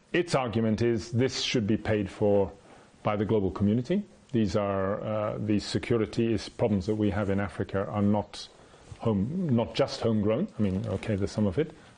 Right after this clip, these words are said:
but they come from global tensions, and we would like to have United Nations, uh, funding for that on, on a, um,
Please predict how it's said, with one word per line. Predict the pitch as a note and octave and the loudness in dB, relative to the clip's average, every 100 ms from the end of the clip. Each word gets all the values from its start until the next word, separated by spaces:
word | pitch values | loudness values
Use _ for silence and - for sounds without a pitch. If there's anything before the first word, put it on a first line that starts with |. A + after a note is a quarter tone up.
| - | -6
but | A2 G2 | -2 0
they | G#2 G2 | 0 0
come | A2+ G2 | -2 -2
from | F2+ G#2 F#2 F#2+ G#2+ G#2+ | -2 -4 -2 -2 -4 0
global | G#2+ G#2 G2+ F#2+ G2 F#2+ | 0 2 2 0 -2 -4
tensions, | A2+ G#2+ - D#3 - - - - - - - | -2 0 0 -2 -4 -16 -20 -20 -20 -12 -4
and | B2 A2 | 0 2
we | A2+ G#2 | 2 2
would | G#2 G#2 | 0 0
like | G#2 G2+ - | 0 -4 -8
to | F#2 | -4
have | G#2 F#2 - F#4 _ - | -2 -4 -10 -20 _ 0
United | F#2+ G2+ A2+ - | 2 2 0 -2
Nations, | G2+ D3 - F#2+ - - - - - - _ | -2 0 -2 -4 -8 -16 -20 -20 -20 -20 _
uh, | A2+ G2+ | -4 -4
funding | E2 A2 F#2+ G2+ | -2 -2 0 -2
for | F2+ F#2+ | -4 -2
that | F#2 - | -2 -6
on, | A2 G2+ | -6 -4
on | G#2+ - G2+ | -4 -4 -4
a, | F#2+ G2 - G#2+ - B2 | -4 -6 -6 -8 -8 -4
um, | F#2+ F#2 | -2 -4